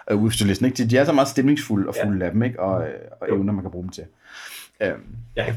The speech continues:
Speaker 3: får meget sådan en Planescape-vibe, som om det her, det er Planescape på syre.
Speaker 1: Det er meget
Speaker 3: Ja.
Speaker 1: sådan Planescape, øh, skruet op til elleve i, i forhold til weirdnessen, ikke?
Speaker 3: Jo.
Speaker 1: Øhm, det er sådan lidt, ja,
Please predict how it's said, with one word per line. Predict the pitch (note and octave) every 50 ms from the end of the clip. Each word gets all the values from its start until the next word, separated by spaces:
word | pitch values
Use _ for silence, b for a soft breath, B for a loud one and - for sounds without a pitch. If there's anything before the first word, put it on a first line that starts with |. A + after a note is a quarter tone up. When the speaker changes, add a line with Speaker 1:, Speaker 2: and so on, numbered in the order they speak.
| - - -
Speaker 3:
får | - C3+ A#2 -
meget | G#2 G2+ A#2+ D3 C#3
sådan | - B2+ A#2+ A2
en | G#2 G2+ -
Planescape-vibe, | - B2 B2 C#3 C3+ - - A2+ G#2+ G#2 G#2 G2 G2 G#2 G2 -
som | - A#2 A2+
om | A2+ F2+ F#2
det | A#2+ A#2+
her, | A#2+ A#2+
det | A#2+ A#2
er | A#2
Planescape | - A#2+ A#2+ A#2 - - A#2+ A#2
på | - B2
syre. | A2+ - - - C3 A#2 A#2 A#2 A#2 A#2 A#2 A#2
Speaker 1:
Det | - C#3+
er | D3 E3+
meget | F3 D3+ C3 B2 B2 C#3
Speaker 3:
Ja. |
Speaker 1:
sådan | C#3 - C#3+ C3+ B2+ C3 A#2+ A2+
Planescape, | - C3+ C#3 C#3 C3+ - C#3+ C3+ A#2+ A2+ -
øh, | A#2+ A#2 A2+ A2
skruet | A2+ - - A#2 A#2 A#2 A#2+
op | A#2 A#2
til | A#2+ A#2+
elleve | B2+ B2 B2 B2+ D3 D3+ A#2 B2+
i, | B2 A#2+ B2 A2+ A#2
i | B2+ B2
forhold | A2+ B2+ B2 B2+ B2+
til | A#2+ - B2
weirdnessen, | A2+ A2 A#2 A2+ A#2 B2 A#2 A2+ A#2+ D#3+
ikke? | F#3 F#3+ - - A#2
Speaker 3:
Jo. | A#2+
Speaker 1:
Øhm, | A#2 A2+ G#2+ G#2 G#2 G2 G2+ F2+ F2+ F2 G2 - - - -
det | A#2
er | A2
sådan | A#2 B2 A#2+ B2+ C3+ C3+
lidt, | C3 - - - b b b b b b b b b b b b b b _ _ -
ja, | -